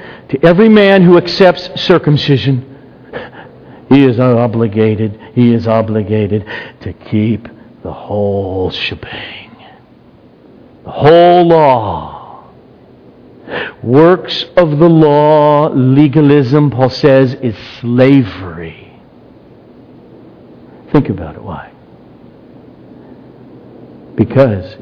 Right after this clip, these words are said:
it's unending, for one. When they got the cart before the horse, get circumcised. Write your first premium check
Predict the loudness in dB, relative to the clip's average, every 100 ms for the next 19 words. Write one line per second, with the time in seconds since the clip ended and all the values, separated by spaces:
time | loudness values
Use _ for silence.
0 | -8 -4 -2 -2 -4 -2 -2 0 -2 -4
1 | -10 -10 -10 -8 -10 -14 -20 _ _ -20
2 | _ _ _ -20 -20 -20 _ -20 -20 -20
3 | -20 -20 _ -6 0 0 2 0 -2 -4
4 | -2 -4 -2 -4 -2 -2 -2 -4 -8 -8
5 | -6 -8 -12 -14 -14 -16 -20 -20 -20 _
6 | _ _ _ _ -20 -20 -20 -20 -20 -20
7 | -20 -20 -20 -20 -20 -20 -20 -20 -20 -20
8 | -20 -20 -12 -8 -6 -6 -8 -14 -18 -20
9 | -20 -20 _ _ _ _ _ _ -20 -20
10 | -20 -20 -20 -20 -14 -6 0 2 2 0
11 | -4 -2 2 2 0 -2 -2 -4 -8 -2
12 | 0 2 0 -2 -4 -10 -14 -12 -12 -12